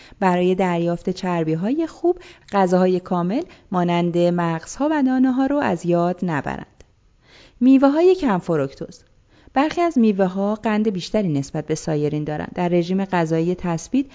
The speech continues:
توصیه می‌شه روی میوه‌هایی با کمترین میزان فروکتوز و بیشترین مقدار مواد مغذی تمرکز بشه.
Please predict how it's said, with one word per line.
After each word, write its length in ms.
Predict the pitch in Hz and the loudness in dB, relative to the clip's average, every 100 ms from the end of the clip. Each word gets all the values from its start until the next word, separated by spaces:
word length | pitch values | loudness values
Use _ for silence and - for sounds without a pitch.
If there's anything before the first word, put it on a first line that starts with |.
| - _ | -20 _
توصیه 440 | 185 165 - 160 | -2 -2 0 0
می‌شه 340 | 180 196 220 214 - - | 0 -2 -2 -4 -8 0
روی 320 | 190 208 214 | 4 6 4
میوه‌هایی 640 | 208 185 170 175 180 190 | 4 4 2 2 2 2
با 140 | 185 170 | 2 0
کمترین 600 | - 170 165 175 208 320 | 0 -4 -2 0 2 4
میزان 320 | 269 233 233 | 4 4 0
فروکتوز 540 | 233 208 208 285 302 190 | 0 -2 0 -2 -2 -2
و 100 | 160 | -4
بیشترین 720 | 156 156 - 160 156 156 156 | -6 -10 -6 -2 -2 -2 -4
مقدار 340 | 156 185 277 | -2 0 2
مواد 360 | 254 190 170 170 | 2 2 -2 -2
مغذی 560 | 180 165 147 143 139 | -2 -2 -4 -4 -4
تمرکز 600 | 202 151 143 143 - 160 - | -4 -2 -4 -6 -8 -8 -10
بشه. 240 | - - | -16 -16